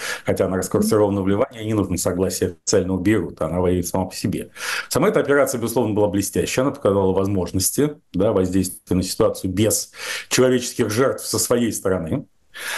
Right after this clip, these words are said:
Э, к-, кроме того, вот как Илон Маск отключил Сайбертрак Рамзану Кадырову, он, естественно, действовал абсолютно по закону, поскольку этот Сайбертрак был в нарушении санкций и, и таможенного законодательства введён,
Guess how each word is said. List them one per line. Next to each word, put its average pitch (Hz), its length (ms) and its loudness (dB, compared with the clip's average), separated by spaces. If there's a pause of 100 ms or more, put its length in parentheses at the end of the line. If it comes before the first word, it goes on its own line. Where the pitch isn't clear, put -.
(220)
Э, 92 320 0
к-, 95 160 -4
кроме 131 200 2
того, 107 280 2
вот 98 240 -6
как - 340 -4
Илон 98 400 2
Маск 101 240 -2
отключил 98 520 -2
Сайбертрак 95 600 0
Рамзану 101 300 0
Кадырову, 175 440 2
он, 110 120 0
естественно, 104 520 -2
действовал 98 340 0
абсолютно - 260 -2
по - 100 -4
закону, 87 400 -2
поскольку - 380 -4
этот - 140 -2
Сайбертрак 95 680 0 (400)
был 95 160 2
в 95 80 -4
нарушении 123 480 2
санкций 117 640 0
и, 95 180 0
и 92 40 2
таможенного 92 600 -2
законодательства 98 500 0
введён, 95 380 0